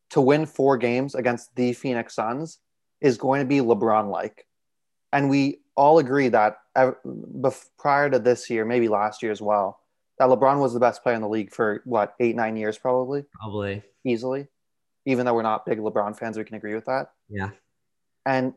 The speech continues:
Speaker 1: Giannis is gonna have to have those, like, thirty-five, fifteen, and, like, seven ball games for them to win.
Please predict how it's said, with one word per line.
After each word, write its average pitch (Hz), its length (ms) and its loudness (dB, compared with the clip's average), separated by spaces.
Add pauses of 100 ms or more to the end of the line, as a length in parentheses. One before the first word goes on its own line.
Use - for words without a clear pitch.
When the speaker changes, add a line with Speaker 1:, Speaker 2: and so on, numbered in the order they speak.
(240)
Speaker 1:
Giannis 127 400 2
is 123 100 -8
gonna 120 180 -4
have 113 240 -4
to 123 60 -16
have 110 300 -2
those, 113 200 2
like, 110 180 -4 (420)
thirty-five, 113 800 2 (560)
fifteen, 113 760 -4 (100)
and, 110 220 -2
like, 107 180 -4
seven 107 640 -2
ball 104 220 2
games 104 280 -8
for - 120 -8
them 107 120 -6
to 107 80 -6
win. 110 280 -12